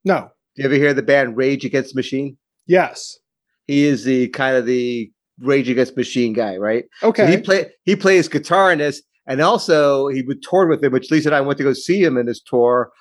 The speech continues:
Speaker 2: up in Hershey, Pennsylvania, at the Hershey Park. Great,
Speaker 1: Oh.
Speaker 2: great concert, great day. Chocolate and Bruce. What else do you need, Scotty?
Speaker 1: That's, that's, that's a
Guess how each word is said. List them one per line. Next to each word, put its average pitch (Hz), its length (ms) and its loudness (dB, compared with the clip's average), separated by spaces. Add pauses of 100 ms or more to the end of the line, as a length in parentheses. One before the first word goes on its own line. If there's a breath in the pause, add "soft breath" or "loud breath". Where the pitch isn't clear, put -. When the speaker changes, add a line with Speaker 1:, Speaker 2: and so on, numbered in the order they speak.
(120)
Speaker 2:
up 135 140 -2
in 120 60 -2
Hershey, 135 300 -2
Pennsylvania, 135 520 -2
at 131 100 -2
the 107 80 -10
Hershey 127 240 -8
Park. 139 380 -4 (140)
Great, 120 240 2
Speaker 1:
Oh. - 60 -8
Speaker 2:
great 151 220 0
concert, 147 560 -2
great 143 240 -2
day. 147 380 -2 (180)
Chocolate 190 420 2
and 165 100 2
Bruce. 151 300 2
What 151 140 -2
else 147 180 -2
do 139 80 -2
you 135 60 0
need, 123 220 -2
Scotty? 117 240 -4
Speaker 1:
That's, 202 260 0
that's, 202 500 2
that's 196 420 0
a 190 40 -4